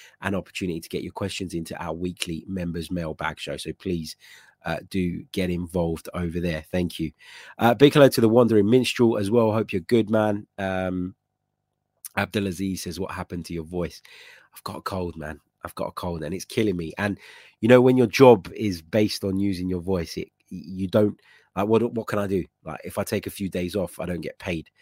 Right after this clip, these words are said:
And, you know, it's, it, it's not one of those <laughs> jobs where you can just go, "Oh, I'm sick, I'm not coming in today." You gotta just get on with it. And, um,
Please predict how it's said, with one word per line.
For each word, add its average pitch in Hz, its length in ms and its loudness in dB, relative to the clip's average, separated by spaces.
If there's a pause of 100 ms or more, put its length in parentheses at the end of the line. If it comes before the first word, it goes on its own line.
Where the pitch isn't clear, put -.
(520)
And, 87 340 -10 (680)
you 95 100 -4
know, 85 120 -6
it's, 82 440 -10 (100)
it, 95 160 -8
it's - 560 -12
not 104 220 -4
one 101 140 -10
of 95 80 -8
those 90 180 -6
<laughs> - 20 -20
jobs 101 260 2
where 98 100 2
you 90 140 -4
can 90 120 -6
just 82 180 -8
go, 85 240 -6
"Oh, 76 220 -6 (160)
I'm 87 180 -12
sick, - 320 -10
I'm 87 140 -8
not 82 120 -10
coming 85 240 -8
in 85 120 -8
today." 76 320 -12
You - 100 -18
gotta 92 240 -2
just 85 180 -8
get 80 140 -4
on 87 160 -6
with 78 120 -8
it. 73 140 -8 (640)
And, 87 240 -4
um, 90 300 -6